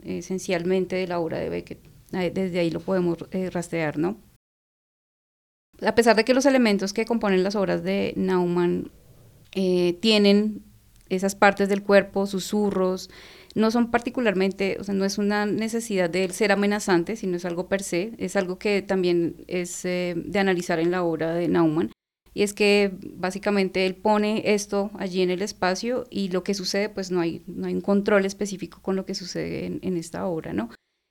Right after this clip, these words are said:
Obviamente la intención es, eh, intentar que haya un sentimiento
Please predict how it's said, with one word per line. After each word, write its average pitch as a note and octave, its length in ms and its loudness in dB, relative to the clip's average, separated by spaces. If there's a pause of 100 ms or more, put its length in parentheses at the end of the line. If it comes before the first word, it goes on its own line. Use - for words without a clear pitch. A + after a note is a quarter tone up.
(240)
Obviamente G#3 560 6
la A#3 80 0
intención G#3 500 0
es, F3+ 280 -4
eh, G3 200 -2
intentar G3 560 -2
que F3+ 240 -4
haya F#3 220 -4
un F#3+ 100 -2
sentimiento F3+ 840 -2